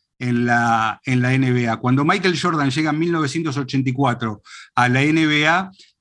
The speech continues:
el máximo salario lo recibía Magic Johnson con dos punto cinco millones de, de dólares. Michael Jordan pasa a ganar cuatro millones de dólares, eso fue lo máximo que ganó de salario anual,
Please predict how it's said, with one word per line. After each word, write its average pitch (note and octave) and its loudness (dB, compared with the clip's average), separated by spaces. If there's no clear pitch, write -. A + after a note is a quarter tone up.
el C3+ 0
máximo D3+ -2
salario F3+ -2
lo D3 -2
recibía C#3 -2
Magic D3+ -4
Johnson E3+ -2
con C3+ 0
dos F3 -2
punto D#3 -2
cinco D#3+ -2
millones C3+ 0
de, A2 -4
de A2+ -4
dólares. G2 -6
Michael F3+ 2
Jordan F#3+ 2
pasa E3+ 0
a - 2
ganar D3+ 0
cuatro F3+ 2
millones B2+ 0
de A#2+ -2
dólares, C3 0
eso C3+ -2
fue C3+ 2
lo B2+ 2
máximo B2+ 0
que A2 -6
ganó A#2+ -2
de A2 -2
salario A#2+ 0
anual, E3 2